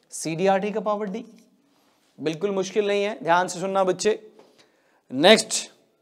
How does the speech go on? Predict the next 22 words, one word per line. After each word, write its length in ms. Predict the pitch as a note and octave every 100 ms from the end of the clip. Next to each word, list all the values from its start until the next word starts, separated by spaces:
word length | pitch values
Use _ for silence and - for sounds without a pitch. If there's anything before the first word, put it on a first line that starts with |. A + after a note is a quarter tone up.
| _
जब 220 | C3+ D3 D#3
आप 280 | E3+ F3+ - - _ _ -
पीए 380 | F#3 G3+ G3 G#3+ - -
कहोगे 400 | E3+ F3 E3+ D#3 G3 - - _ -
तो 80 | D#3+
पीए 760 | - - G3 A3 G#3 G#3 A#3 C4 C4 - - - F#3
partial 320 | F#3 F#3 G#3+
pressure 320 | A3+ A3 A#3
of 220 | A3+ A3+
A, 280 | A3 A3+ C4+ - - - _
partial 300 | E3+ F3 G#3+
pressure 260 | G#3 G#3 A3+
of 100 | A#3
A 180 | A3 G#3
equal 320 | G#3 A3+ G#3
to 100 | B3
सीएआरटी, 760 | - A3 A3 A#3 A3+ G#3+ A#3 B3 - - -
सीएआरटी 560 | - G3 G#3+ G#3+ G3
का 100 | G#3 F3+
पावर 380 | E3+ E3+ F3+ G3+
A। 100 | G#3 G#3+ - - _ _ _ _ _ _ _ _
Similarly, 680 | - - F#3+ G#3 G#3+ A3